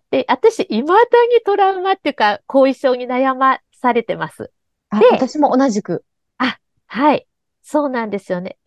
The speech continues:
Speaker 1: で、私がトリ-、トラウマの乗り越え方、コツが分かったんですよ。
Speaker 2: おう、おう、気になる、気になります。
Speaker 1: はい。<laughs> トラウマを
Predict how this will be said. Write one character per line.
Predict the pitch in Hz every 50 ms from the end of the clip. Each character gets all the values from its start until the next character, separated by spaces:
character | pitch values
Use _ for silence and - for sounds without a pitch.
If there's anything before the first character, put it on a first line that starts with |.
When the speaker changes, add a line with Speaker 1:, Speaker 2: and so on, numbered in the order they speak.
| 494 539 480
Speaker 1:
で、 | 349 - -
私 | 233 - - 381 370 - - 370
が | - 453 440 392 240 - _ - _ _ _ _ _
ト | - 254 302
リ-、 | 269 269 262 - _ _
ト | - 262
ラ | 285 277 269 277 277
ウ | 269
マ | 285 269
の | 262 254
乗 | 247 254 254
り | 262 262
越 | _ - 277 269
え | 277
方、 | - 285 277 - - _
コ | - - 320 311
ツ | _ - 302 262
が | 277 285 247 -
分 | 254 285 -
か | 330 330
っ | - -
た | 220 185 175
ん |
で | 165 -
す | - - -
よ。 | - - - _ _ _ -
Speaker 2:
お | 247 285 320 262 165
う、 | - - -
お | - 381
う、 | 294 -
気 | 269 277
に | 339 339
な | 359 370
る、 | 370 302
気 | - 240
に | 285 302
な | 302 320
り | 302 285
ま | 330 311
す。 | - 226
Speaker 1:
は | 392 359 269
い。 | - - - _ _ -
<laughs> | 392 339 - - 415 453 - - - - 523 640 640 640 605 587 554 _ _ _ _ _ _ _ _ _ _ _ -
ト | 269 294 320
ラ | 370 415 440 440 453
ウ | 403
マ | 415 415 403 403 403 233
を | - _